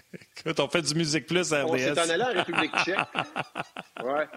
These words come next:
Speaker 2: On s'est en allé à, on s'est en allé en République tchèque avec Joël Kenville comme entraîneur. Joël Kenville avait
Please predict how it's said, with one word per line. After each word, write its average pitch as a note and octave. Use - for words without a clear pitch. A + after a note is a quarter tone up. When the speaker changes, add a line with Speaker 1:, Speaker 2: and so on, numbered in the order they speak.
Speaker 2:
On F3
s'est F3
en G3
allé G#3
à, F3
on F3
s'est E3+
en F#3
allé G#3+
en C4+
République F#3
tchèque -
avec C3+
Joël G3
Kenville E3+
comme C#3
entraîneur. B2+
Joël G3
Kenville G3+
avait C#3+